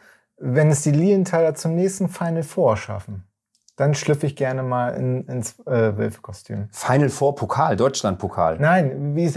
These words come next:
Speaker 1: nee, in die
Speaker 2: In die erste Liga, oder?
Speaker 1: Nein, nein, wenn's, äh, ins Playoff-Finale gegen den
Speaker 2: Also ins,
Speaker 1: gegen
Speaker 2: also
Speaker 1: den
Speaker 2: ins Playoff-Finale um den Bundesliga-Aufstieg.
Speaker 1: Wenn sie das gewinnen.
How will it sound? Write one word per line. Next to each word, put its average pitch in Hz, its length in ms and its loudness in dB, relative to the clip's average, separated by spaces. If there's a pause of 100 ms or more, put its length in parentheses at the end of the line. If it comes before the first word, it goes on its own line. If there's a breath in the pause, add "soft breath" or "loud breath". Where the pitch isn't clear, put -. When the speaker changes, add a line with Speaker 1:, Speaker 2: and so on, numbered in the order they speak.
Speaker 1:
nee, 160 580 0
in 160 260 0
die 143 120 4
Speaker 2:
In 110 80 6
die 127 120 4
erste 135 280 2
Liga, 120 360 2 (180)
oder? 202 200 4
Speaker 1:
Nein, - 20 4
nein, 175 260 2
wenn's, 151 280 -4
äh, 143 540 -2 (580)
ins 143 280 0
Playoff-Finale 160 1040 2 (120)
gegen 143 400 2
den 147 540 0 (880)
Speaker 2:
Also 135 280 6
ins, 147 120 4
Speaker 1:
gegen 143 140 0
Speaker 2:
also 139 240 2
Speaker 1:
den - 100 0
Speaker 2:
ins - 400 -2
Playoff-Finale 156 680 4
um 139 160 2
den 135 140 2
Bundesliga-Aufstieg. 90 800 0 (500)
Speaker 1:
Wenn 147 140 4
sie 147 100 4
das 185 240 4
gewinnen. 139 500 2